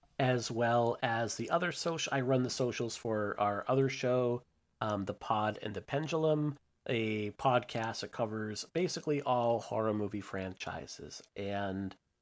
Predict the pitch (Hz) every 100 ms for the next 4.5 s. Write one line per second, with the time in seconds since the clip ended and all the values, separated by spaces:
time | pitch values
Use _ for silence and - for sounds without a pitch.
0 | _ 110 110 - 143 143 139 - 120 113
1 | 107 107 - 104 101 101 110 104 101 -
2 | 101 101 101 98 - 110 107 - 98 98
3 | 107 - 139 160 190 190 - - 113 110
4 | - 104 101 101 101